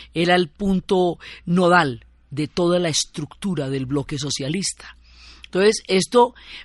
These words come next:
va sucediendo paulatinamente, digamos, mes a mes, pero de una manera tan vertiginosa que el mundo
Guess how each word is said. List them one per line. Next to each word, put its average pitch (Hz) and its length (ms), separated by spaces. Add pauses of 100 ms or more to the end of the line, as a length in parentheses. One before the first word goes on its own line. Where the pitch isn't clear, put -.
(140)
va 196 240
sucediendo 185 720
paulatinamente, 196 1200 (420)
digamos, 185 380
mes 202 260
a 214 100
mes, 208 220 (300)
pero 185 220
de 180 100
una 196 180
manera 190 360
tan 196 200
vertiginosa 165 720
que 170 380 (340)
el 185 160
mundo 202 540